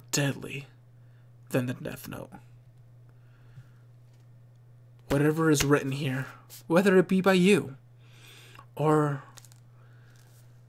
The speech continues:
from some unknown source of power that compels your hand to write out whatever it wants in this book, it becomes law.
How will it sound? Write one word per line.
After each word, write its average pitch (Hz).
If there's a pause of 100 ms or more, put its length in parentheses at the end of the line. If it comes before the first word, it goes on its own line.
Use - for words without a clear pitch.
(280)
from 147
some 156
unknown 135
source 135
of 127
power 139
that 135
compels 165
your 165
hand 147
to 143
write 156
out - (580)
whatever 135 (640)
it 139
wants -
in 127
this -
book, - (720)
it -
becomes 175
law. 151